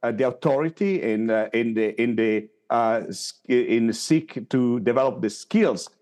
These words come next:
in leadership, I thought that this was a, a, a range of, uh, interest.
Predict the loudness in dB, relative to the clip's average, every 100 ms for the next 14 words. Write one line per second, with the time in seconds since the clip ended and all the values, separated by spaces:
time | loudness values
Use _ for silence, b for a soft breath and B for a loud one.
0 | _ 0 2 4 2 0 2 0 -2 _
1 | _ _ -2 2 2 2 0 0 0 0
2 | 0 -2 0 -2 -4 0 2 2 0 -2
3 | 0 0 0 2 2 0 -2 -8 -2 0
4 | 0 0 0 2 0 2 0 -2 -4 -10